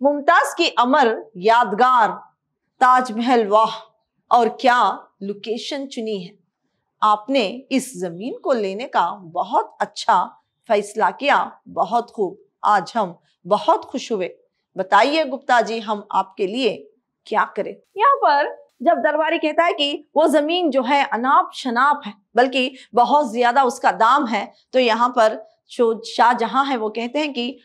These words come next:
"आपके मुख से तो बगावत की बू आ रही है", तो दरबारी वहां से चला जाता है। फिर जो है बादशाह गुप्ता जी से कहते हैं कि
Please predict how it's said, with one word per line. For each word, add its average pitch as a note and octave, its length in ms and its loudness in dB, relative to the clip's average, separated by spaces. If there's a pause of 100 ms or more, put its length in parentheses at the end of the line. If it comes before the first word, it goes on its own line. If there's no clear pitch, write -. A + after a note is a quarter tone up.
(140)
"आपके A#3+ 440 0
मुख A3 200 -8
से B3+ 160 0
तो A3 400 -2
बगावत G3+ 540 0
की B3 80 -6
बू B3 220 -4
आ C#4 160 2
रही B3 300 2
है", G#3 100 2
तो G#3+ 160 -4
दरबारी G#3 420 0
वहां A3 200 -6
से G#3 120 -12
चला G3+ 300 2
जाता G#3+ 280 2
है। B3+ 340 2 (260)
फिर E4+ 160 2
जो G#3+ 180 -2
है A#3 320 0
बादशाह G#3+ 840 0
गुप्ता A#3 320 -2
जी A#3+ 140 -4
से A#3+ 140 -4
कहते A#3 320 -4
हैं D4+ 180 -2
कि B3 300 -6